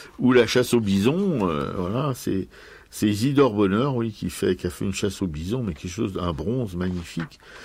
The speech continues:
euh, où on voit, euh, un, un chasseur de bison, mais un chasseur de bison blanc, hein, pas un indien, qui a, euh, un pistolet et une carabine, euh,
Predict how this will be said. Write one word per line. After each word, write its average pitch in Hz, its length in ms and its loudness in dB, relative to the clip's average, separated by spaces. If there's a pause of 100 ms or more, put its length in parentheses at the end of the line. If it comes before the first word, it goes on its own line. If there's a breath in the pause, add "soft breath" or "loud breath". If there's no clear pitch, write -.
(340 loud breath)
euh, 107 460 4
où 104 80 2
on 101 220 2
voit, 110 540 2
euh, 95 580 0 (440 soft breath)
un, 98 560 0
un 107 100 -6
chasseur 110 420 2
de 98 100 2
bison, 98 360 0
mais 82 360 0
un 90 100 -2
chasseur 92 360 -2
de 95 100 0
bison 92 320 4
blanc, 160 420 6
hein, 135 80 2
pas 117 200 4
un 120 80 2
indien, 143 460 2 (680 loud breath)
qui 120 260 6
a, 117 320 4
euh, 107 420 4
un 113 80 2
pistolet 117 680 4
et 120 300 4
une 113 160 0
carabine, 117 720 0
euh, 101 520 2